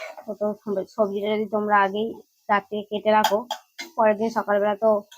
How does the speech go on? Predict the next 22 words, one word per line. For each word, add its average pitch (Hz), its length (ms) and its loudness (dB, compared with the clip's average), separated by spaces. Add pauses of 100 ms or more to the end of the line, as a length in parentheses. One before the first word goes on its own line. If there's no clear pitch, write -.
(140)
আরো 190 240 4
কম 202 240 2
সময়ের 190 340 -4
মধ্যে 190 260 -2
হয়ে 180 180 -2
যাবে। 175 220 -6 (720)
আরে 453 160 0
সবজি 247 420 0
অল্প 269 500 4 (440)
কাটতেও 208 340 -4
এমন 240 280 -4
কোনো 262 180 -6
সময় 262 320 -4
লাগে 240 260 2
না, 220 240 -4
সঙ্গে 196 240 -2
সঙ্গে 214 260 -8 (720)
কাটলেও 208 300 0
বেশি 208 240 -6
সময় 208 280 -4
লাগবে 190 320 0
না। 190 200 -8